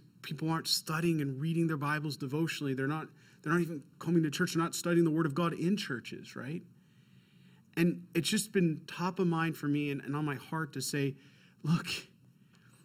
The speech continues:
this next president, we, we need to pray for him.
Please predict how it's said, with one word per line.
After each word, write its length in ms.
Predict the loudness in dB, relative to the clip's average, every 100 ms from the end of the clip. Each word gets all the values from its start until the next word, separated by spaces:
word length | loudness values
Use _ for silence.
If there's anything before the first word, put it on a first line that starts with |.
| _ -20 -20 -20 _ -20 -20 _ -20 -20 _ 2
this 260 | 2 4
next 260 | 0 -2 -6
president, 480 | -2 -2 0 -2 0
we, 160 | 0
we 180 | 2 2
need 200 | 4 2
to 40 |
pray 240 | -2 -2 -2
for 160 | -4
him. 180 | -12 -14